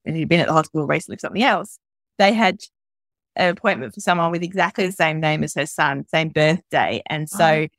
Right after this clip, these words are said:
Speaker 1: there's been some sort of mix-up. And so she said it was the other than her son's name.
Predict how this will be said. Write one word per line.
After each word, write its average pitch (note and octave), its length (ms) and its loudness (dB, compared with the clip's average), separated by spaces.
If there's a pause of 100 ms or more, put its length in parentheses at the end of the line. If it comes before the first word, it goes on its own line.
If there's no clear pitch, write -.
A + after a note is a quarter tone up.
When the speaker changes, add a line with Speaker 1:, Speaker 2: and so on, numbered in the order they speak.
(160)
Speaker 1:
there's F#3 120 -8
been G#3 240 0
some F#3+ 200 2
sort E3+ 160 -4
of E3+ 100 -6
mix-up. G#3+ 600 2
And G3+ 140 -2
so G3 140 -2
she G#3 160 -4
said F#3 240 -2 (360)
it G#3 140 2
was G#3 200 0
the G3 180 0
other F3+ 400 4 (180)
than D#3 260 0
her E3 120 2
son's D3+ 400 0
name. D3 360 0